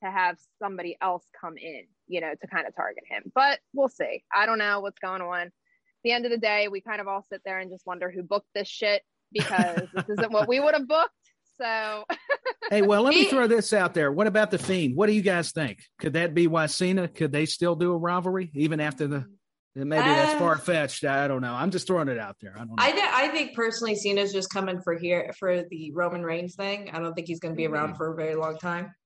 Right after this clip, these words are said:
Speaker 3: I think
Speaker 1: No.
Speaker 3: he just wants to get this done 'cause, like, everyone kinda wants to see it, even though, like, people on the internet will say they don't. Like, I think, uh, the,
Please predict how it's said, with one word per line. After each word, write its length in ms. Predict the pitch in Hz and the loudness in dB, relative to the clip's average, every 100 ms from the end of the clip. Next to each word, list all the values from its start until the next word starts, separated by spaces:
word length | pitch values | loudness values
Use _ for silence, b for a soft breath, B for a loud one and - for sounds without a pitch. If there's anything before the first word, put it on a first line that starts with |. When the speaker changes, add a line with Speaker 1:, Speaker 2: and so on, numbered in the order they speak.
| _ _ _ _ _ _ _ - | _ _ _ _ _ _ _ -4
Speaker 3:
I 120 | 214 | 2
think 160 | 208 208 | 4 4
Speaker 1:
No. 60 | |
Speaker 3:
he 60 | 214 | 2
just 220 | 202 196 - - _ _ - | 2 0 -2 -16 _ _ 0
wants 320 | 202 196 196 | 2 2 -2
to 60 | |
get 200 | 196 185 196 | -2 -2 0
this 160 | 185 | -6
done 240 | 196 190 185 | -4 -6 -4
'cause, 200 | 202 190 | -6 -2
like, 180 | 185 175 | -2 -2
everyone 400 | 196 214 226 202 | -4 0 -2 -2
kinda 200 | 208 185 | -8 -4
wants 420 | 180 180 - _ _ - | -4 -6 -10 _ _ -12
to 80 | |
see 320 | 202 - 180 185 | -10 -4 0 2
it, 100 | 202 | 0
even 220 | 190 185 | -2 -6
though, 140 | 190 175 | -4 -2
like, 220 | 175 170 | -2 -4
people 280 | 208 202 185 | -10 -4 -2
on 100 | 180 | -2
the 100 | 175 | -4
internet 320 | 175 175 165 | -6 -8 -8
will 80 | 175 | -8
say 140 | 180 | -6
they 140 | 175 170 | -2 -2
don't. 340 | 180 175 175 | 0 0 -2
Like, 160 | 180 165 | -4 -4
I 80 | 175 | -2
think, 240 | 214 208 - | -2 -4 -4
uh, 120 | 202 202 B B | -6 -6 B B
the, 100 | - | 0